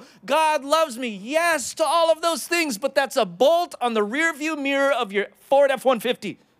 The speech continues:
What is the Ford F one fifty? What is the full picture of the gospel? Mark tells us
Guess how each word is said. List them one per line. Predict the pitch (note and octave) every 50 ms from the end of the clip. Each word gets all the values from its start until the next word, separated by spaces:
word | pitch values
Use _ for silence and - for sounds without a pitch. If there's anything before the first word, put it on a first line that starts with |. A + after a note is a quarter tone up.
| _ _ _ _ _ _ _ _ _ _
What | - F#3 G#3 C4 D4 D4+ D4
is | C#4+ B3+ F#3 F#3
the | G#3+ A3+
Ford | - - - - C#4+ C#4+ C4+ C4 B3+
F | B3+ A#3 -
one | A#3 A3+ A3+ G#3+
fifty? | G3 - B3+ A#3+ - -
What | G#3 G3 B3+ C#4
is | C#4 C4+ F#3+ -
the | A#3+ G3+
full | - - - - - - - D4+ C#4+ C#4+ C4+ C4+
picture | C4+ - - - C#4 C4+ - - - B3+ A#3
of | A3
the | F#3+ G3+
gospel? | E3+ G3 G#3 A#3 A#3+ A#3 - - - C4+ C4+ B3 - - - _ _ _ _ _ _ _ _ _ _ _ _ _ _ _ _ _
Mark | - C#3 D#3+ F3 - -
tells | - - F#3+ F#3 F3+ D3+
us | C#3+ C3 - - - -